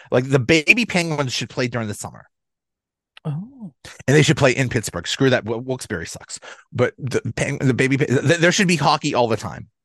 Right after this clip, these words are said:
Speaker 1: In ho-, in Canada, there probably is hockey all the time. They probably
Speaker 2: Well, they have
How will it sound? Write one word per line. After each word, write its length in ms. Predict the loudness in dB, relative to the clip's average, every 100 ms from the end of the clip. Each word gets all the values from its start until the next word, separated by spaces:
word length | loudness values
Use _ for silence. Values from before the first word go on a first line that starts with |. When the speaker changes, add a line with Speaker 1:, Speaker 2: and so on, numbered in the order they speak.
| _ _ _ _ _ _ _ _ _ _ _ _ _
Speaker 1:
In 100 | 2
ho-, 100 | 2 4
in 120 | -2
Canada, 380 | 2 4 6 6
there 80 | 4
probably 320 | 4 2 2
is 140 | 0
hockey 260 | -2 -6 -8
all 120 | -10
the 80 | -12
time. 220 | -12 -6
They 100 | -2
probably 500 | -2 0 2 2 2
Speaker 2:
Well, 100 | 0
they 160 | -2 -2
have 320 | -2 -4